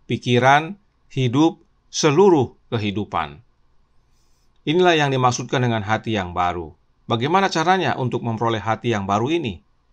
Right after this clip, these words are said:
Kita lanjutkan dalam paragraf yang sama, yang berkata,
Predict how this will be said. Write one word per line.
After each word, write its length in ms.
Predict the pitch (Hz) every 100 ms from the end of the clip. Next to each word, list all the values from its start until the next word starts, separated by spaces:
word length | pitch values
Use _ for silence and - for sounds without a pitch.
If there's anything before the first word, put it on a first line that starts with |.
| _ _ -
Kita 160 | 101
lanjutkan 520 | 110 117 131 117 123 104
dalam 460 | 104 107 104 98 - _ -
paragraf 460 | 185 117 143 156 151
yang 160 | 127
sama, 480 | 123 135 113 85 67 _ _ _ _ _
yang 160 | 117 107
berkata, 640 | 104 110 104 123 135